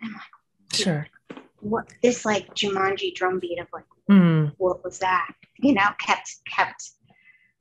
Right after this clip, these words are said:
Speaker 1: <sighs> So fast forward, that was summer. Fast forward to Christmas. I was like, "Ooh,
Speaker 2: Hmm.
Speaker 1: I'm gonna make him a Christmas present with the soldering iron."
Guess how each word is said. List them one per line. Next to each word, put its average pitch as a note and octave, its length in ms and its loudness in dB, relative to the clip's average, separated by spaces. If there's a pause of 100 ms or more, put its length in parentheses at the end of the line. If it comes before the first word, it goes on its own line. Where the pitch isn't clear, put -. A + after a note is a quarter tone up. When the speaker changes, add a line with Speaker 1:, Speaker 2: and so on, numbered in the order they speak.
(420)
Speaker 1:
<sighs> - 400 -2
So F#3 540 2 (500)
fast G#3+ 280 2
forward, B3+ 480 6
that G#3+ 160 0
was A#3+ 180 -6
summer. G#3 400 -4
Fast G#3 220 -4
forward G3 200 -4
to A3 80 -12
Christmas. - 600 -4
I F3+ 60 -2
was F#3 100 -10
like, F#3 120 -8 (180)
"Ooh, A3+ 120 0
Speaker 2:
Hmm. D#3+ 120 -10
Speaker 1:
I'm C#4 100 4
gonna B4+ 160 2 (100)
make G#3 220 0
him G#3+ 120 2
a B3+ 60 0
Christmas - 540 -4
present G3+ 720 -4
with G#3+ 220 -4 (160)
the B3+ 200 2 (340)
soldering B3 500 6
iron." F#3+ 440 4